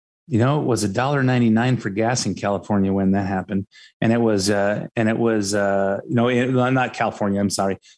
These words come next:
in, uh, in most of the other states. Ar-, Arizona was a dollar ninety-nine right before the election. And at the same time, it was three forty-nine in, or three forty-nine in California. So today in California, it's six bucks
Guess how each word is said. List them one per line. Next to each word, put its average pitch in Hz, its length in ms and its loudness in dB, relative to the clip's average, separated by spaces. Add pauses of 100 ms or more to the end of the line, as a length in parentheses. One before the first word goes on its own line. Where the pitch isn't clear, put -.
(140)
in, 107 180 2
uh, 101 260 -2
in 117 120 2
most 123 260 2
of 117 80 0
the 107 140 2
other 113 160 0
states. 104 360 -6
Ar-, 113 220 0
Arizona 123 500 0
was 107 200 -2
a 101 40 -2
dollar 110 280 0
ninety-nine 107 460 2
right 107 140 -2
before 107 220 -6
the 98 120 0
election. 98 440 -2 (500)
And 110 240 2
at 113 120 -2
the 110 80 0
same 113 240 2
time, 110 200 2
it 110 40 2
was 110 180 -2
three 113 180 0
forty-nine 101 600 0
in, 95 320 -2
or 104 420 -2
three - 140 0
forty-nine 107 500 0
in 95 80 -2
California. 113 600 -2 (460)
So 127 500 0
today 135 540 0
in 123 260 -4
California, 131 480 0
it's - 160 -2
six - 180 -4
bucks - 640 -4